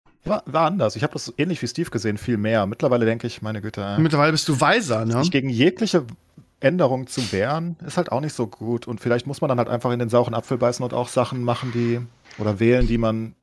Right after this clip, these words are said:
Speaker 1: ich hätte nie die Grünen gewählt vor vier Jahren, um Gottes Willen. Auf die Idee wäre ich nie gekommen. Aber mittlerweile, was soll ich machen? Soll ich die S P D wählen? Soll ich die C D U wählen? Soll ich meine Stimme wegschmeißen an irgendeine sonstige Partei,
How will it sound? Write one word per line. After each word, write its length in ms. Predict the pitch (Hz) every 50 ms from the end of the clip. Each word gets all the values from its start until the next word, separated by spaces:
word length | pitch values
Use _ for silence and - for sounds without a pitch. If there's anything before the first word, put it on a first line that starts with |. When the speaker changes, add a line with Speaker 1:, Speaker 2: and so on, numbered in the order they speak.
| _ _ _ _ -
Speaker 1:
ich 120 | - -
hätte 120 | - - 104
nie 120 | 104 117 120
die 60 | 117
Grünen 240 | - - - 113 107
gewählt 260 | 98 95 95 98 98
vor 120 | - 110 104
vier 160 | - 110 104
Jahren, 240 | 104 104 107 107 104
um 80 | 104
Gottes 260 | 101 - - - -
Willen. 180 | - 107 107 113 - - - - - - - - - -
Auf 120 | - -
die 80 | - 110
Idee 160 | 101 110 104
wäre 80 | 107
ich 80 | 104 -
nie 80 | 117 110
gekommen. 320 | 107 - - 107 104 -
Aber 380 | 101 101 107 104 104 104 107 104 _ _ _ _ _
mittlerweile, 520 | - 110 - 120 117 113 117 127 131 135 135
was 100 | 131 123
soll 120 | - 156 143
ich 80 | 110
machen? 260 | 139 180 - - 107 - _ _ _ _ _ _ _ -
Soll 140 | - -
ich 40 | 196
die 80 | - 117
S 120 | 104 -
P 100 | - 95
D 180 | 87 104 127 139
wählen? 200 | 135 131 127 123
Soll 80 | 120 107
ich 60 | 98
die 80 | - -
C 140 | - -
D 100 | 92 95
U 140 | - 107 117
wählen? 200 | 127 117 117 117
Soll 140 | 107 107 95
ich 120 | 101 104 101
meine 120 | 101 98
Stimme 220 | - - 107 101 90
wegschmeißen 440 | 107 - - - 117 113 107 - 101
an 60 | 95
irgendeine 220 | 101 - - 101
sonstige 360 | 98 - 113 113 - - 117 117
Partei, 380 | - 107 - - 110 104 107